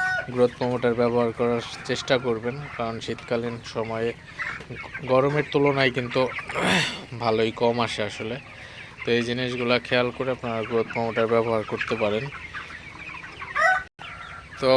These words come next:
ব্রয়লার খামারি হিসেবে আসলে আমার যে অভিজ্ঞতা, সেই অভিজ্ঞতা থেকে আপনাদের সাথে আলোচনা করার চেষ্টা করি আসলে। তো গ্রোথ প্রমোটার আপনারা যদি ব্যবহার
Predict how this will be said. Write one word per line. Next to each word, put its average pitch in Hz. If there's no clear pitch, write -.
ব্রয়লার 131
খামারি 139
হিসেবে 135
আসলে 120
আমার 120
যে 117
অভিজ্ঞতা, 113
সেই 117
অভিজ্ঞতা 113
থেকে 117
আপনাদের 110
সাথে 117
আলোচনা 110
করার 110
চেষ্টা 117
করি 101
আসলে। 784
তো 294
গ্রোথ 131
প্রমোটার 139
আপনারা 131
যদি 123
ব্যবহার 127